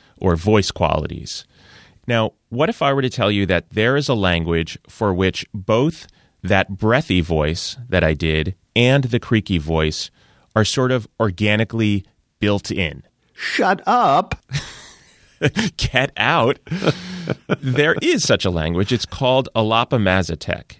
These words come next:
Speaker 1: It's an indigenous language of Mexico. And here's how it works. The vowels in this language can be expressed with a regular voice a breathy voice or a creaky voice, and depending on which of those you use, you can entirely change the meaning of a word.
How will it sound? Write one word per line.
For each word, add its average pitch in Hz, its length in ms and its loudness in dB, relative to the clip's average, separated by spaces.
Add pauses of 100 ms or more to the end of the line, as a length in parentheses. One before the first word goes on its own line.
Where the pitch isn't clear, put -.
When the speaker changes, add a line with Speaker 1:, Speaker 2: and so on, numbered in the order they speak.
Speaker 1:
It's - 140 -6
an 113 60 2
indigenous 117 540 0
language 92 520 0
of 85 300 0
Mexico. - 640 -2 (220)
And 110 100 0
here's 120 260 2
how 104 200 2
it 85 80 -4
works. - 420 -6 (460)
The 113 160 2
vowels 110 640 2 (180)
in 117 280 4
this 110 240 2
language 85 480 0
can 107 180 0
be 113 140 2
expressed 87 600 -2
with 87 280 -4 (100)
a 107 60 2
regular 107 480 0
voice 85 580 -4 (200)
a 104 60 2
breathy 107 400 0
voice 80 600 -4
or 104 140 2
a - 120 -4
creaky 220 300 -2
voice, 85 380 0
and 104 120 -2
depending 135 360 0
on 107 140 0
which 107 200 0
of 98 120 -4
those 92 440 2 (320)
you 92 140 2
use, 107 500 0
you 113 100 2
can 113 140 0
entirely 131 540 0
change 101 340 -2
the 95 80 -2
meaning 87 260 0
of 78 100 -2
a 85 60 -4
word. 76 400 -4